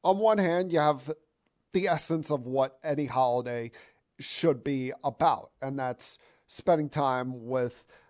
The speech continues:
family, spending time with, uh,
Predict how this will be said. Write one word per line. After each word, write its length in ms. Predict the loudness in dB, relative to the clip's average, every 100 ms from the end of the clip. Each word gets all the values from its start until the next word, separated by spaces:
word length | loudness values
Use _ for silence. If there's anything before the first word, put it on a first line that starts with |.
| _ _
family, 460 | 2 2 2 0 0
spending 460 | -4 -6 -6 -10 -14 -8
time 440 | -6 -6 -10 -12
with, 400 | -6 -6 -6 _
uh, 240 | -4 -2